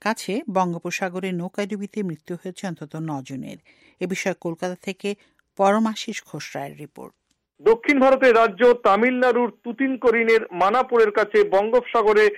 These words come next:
Speaker 2: নৌকাডুবিতে মৃত্যু হয়েছে অন্তত নয় জনের। নিহতরা প্রত্যেকেই পর্যটক। ঠিক কী কারণে দুর্ঘটনা ঘটেছে সেটা এখনো পর্যন্ত জানা যায়নি। প্রাথমিক তদন্তে অনুমান অতিরিক্ত যাত্রী তোলার কারণে দুর্ঘটনাটি ঘটেছে। জেলার কালেক্টর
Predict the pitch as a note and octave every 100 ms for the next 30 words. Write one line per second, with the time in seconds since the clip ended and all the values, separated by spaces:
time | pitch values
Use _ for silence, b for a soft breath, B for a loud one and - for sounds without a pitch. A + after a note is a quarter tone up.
0 | B B D#3+ G3+ A#3 C4+ A#3+ A#3 A3 A#3
1 | G#3 F#3+ G#3+ - G#3+ G#3 G#3 G3+ G3 G3+
2 | G3 G#3 G3 F#3 F#3+ G#3 G3 F#3+ D3+ C#3
3 | F3+ G#3 G#3 G3 F#3 A3+ A3+ - A3+ A3+
4 | G#3 G#3 F3 A3+ F3 C#3 - G#3+ - A#3+
5 | A#3 C4+ B3+ C4 G#3+ A3 A3 G#3+ G#3 F3+
6 | G#3 A3+ A#3+ A#3 A#3 B - G#3+ G#3+ G#3
7 | - G3 G3 C4+ B3 A3 F3+ G3+ F#3 F#3+
8 | G3 F#3+ F#3 F3+ C#3+ B2+ F3 F3 F#3+ F#3
9 | G3 F#3 F#3+ F#3+ G3 A3+ A#3+ A#3 B B
10 | B G3+ B3 C4 - B3 G#3 G#3 G#3 A3
11 | G#3 G#3 G3 G3+ G#3 G#3+ G#3 F#3+ F3+ F#3
12 | F#3 F3+ F3 F3+ G#3 G#3 D#3+ A#2+ - B
13 | B B - G3+ G#3 G3+ G#3 A#3+ B3 B3
14 | A3+